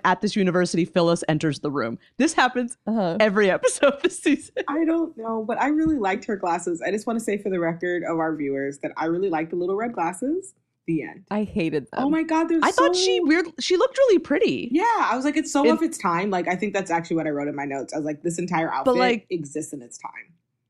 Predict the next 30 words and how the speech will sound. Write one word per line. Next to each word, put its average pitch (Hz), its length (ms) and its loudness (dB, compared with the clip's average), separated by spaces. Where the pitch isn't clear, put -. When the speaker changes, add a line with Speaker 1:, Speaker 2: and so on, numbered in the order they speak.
Speaker 1:
Absolutely. 165 580 0
It's 170 140 -2
like 196 160 0
a 170 100 0
time 170 300 -2
capsule 151 720 -2
piece - 360 -10
Speaker 3:
Yes. - 140 0
Speaker 1:
for 139 240 -2
sure. 113 460 -6
But 202 160 0
she 196 280 -2
Speaker 2:
That's 185 140 -2
Speaker 1:
And 208 100 2
she - 60 -2
Speaker 2:
true. 277 80 0
Speaker 1:
looks 277 160 -4
really 247 160 0
pretty, 160 240 -2
but 170 180 -2
it 165 140 -6
definitely 151 600 0
is - 180 -12
referencing 143 460 -4
Steven 147 280 -4
Seagal - 300 -10
in - 60 -20
my - 100 -18
mind. 214 320 -4
<laughs> - 60 -20